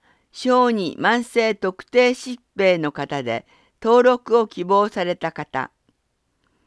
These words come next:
三、災害時に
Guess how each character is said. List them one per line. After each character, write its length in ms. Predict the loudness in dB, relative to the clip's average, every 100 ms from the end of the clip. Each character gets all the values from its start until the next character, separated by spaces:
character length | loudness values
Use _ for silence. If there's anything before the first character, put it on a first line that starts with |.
| _ _ _
三、 560 | -4 -2 -2 -6 -10 _ _ _ _ _ _ _ _ _
災 360 | -2 0 0
害 280 | 0 0 -2
時 160 | -4 -4
に 260 | -4 -6